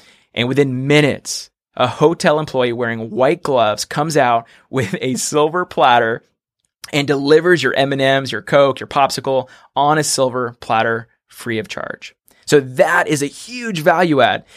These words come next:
And that's just one thing that they do. There's a lot of things that this company is doing to remove friction and to add value to the customer experience. Now, I guarantee you that the people who are running the Magic Castle Hotel, the people that are running Chipotle,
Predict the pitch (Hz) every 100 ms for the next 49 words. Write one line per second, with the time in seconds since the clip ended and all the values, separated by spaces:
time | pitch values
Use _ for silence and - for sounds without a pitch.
0 | - 170 240 254 175 190 185 151 139 135
1 | 131 127 101 147 165 175 160 151 131 135
2 | 147 - 139 127 123 123 123 151 151 139
3 | - _ - 135 120 131 165 175 - 127
4 | 120 120 - 113 117 117 113 117 - 113
5 | - - - - - - 90 - - -
6 | - - - 143 117 180 185 175 - 127
7 | 127 113 113 - 185 143 127 123 117 104
8 | - 120 139 151 175 160 135 139 - 117
9 | - 107 - 185 196 185 - - - -
10 | - 139 135 120 - 147 143 139